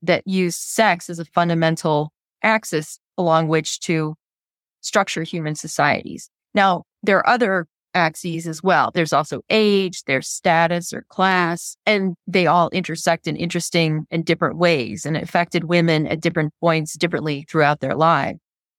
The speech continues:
But that critical hierarchy of male over female, I think, is really important to understanding women's vulnerability. But then, as you suggested, you brought up Lyndall Roper's Witch Craze book.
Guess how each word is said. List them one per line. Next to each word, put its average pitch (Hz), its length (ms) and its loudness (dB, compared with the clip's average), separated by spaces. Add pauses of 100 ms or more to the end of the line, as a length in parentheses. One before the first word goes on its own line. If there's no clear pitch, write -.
(680)
But 202 220 2
that 196 260 2 (340)
critical 262 360 2
hierarchy 160 920 -2
of 160 220 2
male 180 380 4
over 151 240 0
female, 156 460 0
I 147 100 0
think, 156 200 -2
is 151 200 -4
really 156 400 2 (380)
important 170 420 0
to - 80 -2
understanding 156 840 0
women's 147 340 -2
vulnerability. 143 800 2 (1040)
But 226 100 -2
then, 262 300 2 (500)
as 202 240 2
you 214 260 4
suggested, 202 560 -2
you 175 60 -6
brought 170 220 2
up 170 100 -4
Lyndall 185 340 0
Roper's 175 600 -2 (100)
Witch 302 200 -2
Craze - 500 -6
book. 147 300 0